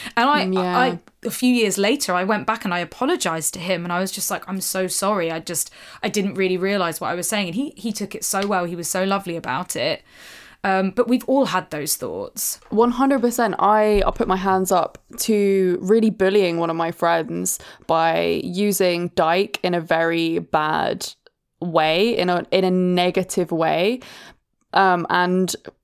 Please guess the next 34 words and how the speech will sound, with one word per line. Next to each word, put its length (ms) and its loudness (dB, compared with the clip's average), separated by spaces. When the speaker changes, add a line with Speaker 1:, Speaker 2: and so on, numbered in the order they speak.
Speaker 2:
to 120 2
this 180 4
day, 320 4
like, 240 2
a 40 4
lot 220 4
of 80 -4
my 140 2
friends 360 -2
here 180 0
use 440 0
the 80 -2
word 280 2
dyke 480 -2
quite 540 -2
a 60 0
lot, 300 2
and 100 -2
obviously 260 -4
dyke 360 0
Speaker 1:
Yeah. 80 -6
Speaker 2:
day 340 0
and 100 -6
all 120 2
of 80 -4
that. 260 0
And 100 0
it's 200 -2
taken 440 2
me 260 0
quite 460 0
a 100 2
while 520 2
to, 640 -4